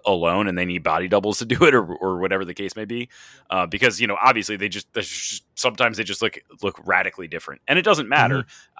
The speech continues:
Speaker 1: I, I actually think it's kinda cool. Like, I think it's cool that, that it's like, you're, you're
Speaker 2: I think
Speaker 1: just
Speaker 2: it's cool
Speaker 1: electing
Speaker 2: they're outwardly lying to us.
Speaker 1: Yeah,
Speaker 2: Yeah.
Speaker 1: yeah, yeah. It's like,
Speaker 2: <laughs>
Speaker 1: it's like, I like that they've become just, like, this idea. It's like the, I,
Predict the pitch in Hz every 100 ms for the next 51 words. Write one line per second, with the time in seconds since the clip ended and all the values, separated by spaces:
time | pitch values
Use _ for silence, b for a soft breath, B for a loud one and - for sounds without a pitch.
0 | 117 120 - 107 110 127 - 113 104 -
1 | 117 95 - 127 - - 107 113 104 127
2 | 107 - 143 131 107 - - 107 107 120
3 | 104 B B - 139 139 117 120 123 233
4 | 147 - 151 131 147 180 175 180 170 160
5 | 165 156 147 139 143 - 156 139 135 -
6 | 233 - 247 254 190 208 139 170 190 -
7 | 160 147 165 175 143 123 156 175 185 208
8 | 190 147 160 160 160 147 - 147 135 131
9 | 120 107 87 107 85 62 120 143 127 135
10 | 107 120